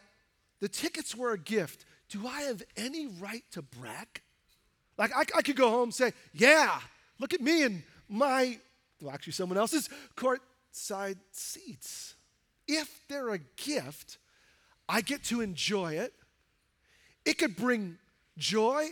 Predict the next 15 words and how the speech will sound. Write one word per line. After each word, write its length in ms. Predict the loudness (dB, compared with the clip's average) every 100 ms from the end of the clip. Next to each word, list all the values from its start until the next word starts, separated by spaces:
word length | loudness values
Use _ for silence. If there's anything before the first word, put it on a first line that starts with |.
| -2
and 180 | -4 -6 -18 -6
it 100 | 0
could 160 | 0
bring 360 | 2 2 2 -2 _ _
hope, 480 | -2 4 4 2
and 100 | 0
it 140 | -2 -2
could 160 | -6 -8 -16 -2
bring 180 | -2 0
all 160 | -2
sorts 160 | -2 -6
of 80 | -4
good 140 | -4
things, 260 | -4 -6 -6
but 240 | -2 -4